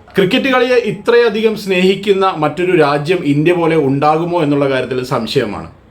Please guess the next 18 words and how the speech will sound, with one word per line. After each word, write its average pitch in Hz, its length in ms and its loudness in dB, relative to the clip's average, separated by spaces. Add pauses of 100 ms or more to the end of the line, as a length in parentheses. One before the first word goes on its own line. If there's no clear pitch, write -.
(640)
ക്രിക്കറ്റിന് 233 400 0
ഏറ്റവും 233 600 0
അധികം 220 280 0
വേരോട്ടമുള്ള 196 600 2
രാജ്യങ്ങൾ 175 540 0
എന്ന് 165 140 -2
പറയുന്നത് 151 420 0
നമ്മുടെ 139 280 0
സബ് 143 260 -4
കോണ്ടിനെന്റ് 160 520 0
രാജ്യങ്ങളാണ്. 123 640 -2
ഇന്ത്യ, 151 440 2
പാകിസ്ഥാൻ, 147 560 -2
ശ്രീലങ്ക, 147 420 0
ബംഗ്ലാദേശ്, 139 880 0
അഫ്ഗാനിസ്ഥാൻ 143 760 -2
ഇങ്ങനെയുള്ള 139 420 0
രാജ്യങ്ങളാണ്. 110 580 -4